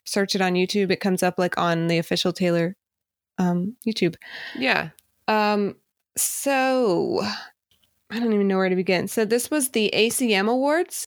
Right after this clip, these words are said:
Speaker 1: not the C M As,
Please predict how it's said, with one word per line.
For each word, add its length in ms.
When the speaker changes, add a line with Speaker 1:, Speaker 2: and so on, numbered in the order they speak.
Speaker 1:
not 540
the 600
C 300
M 140
As, 600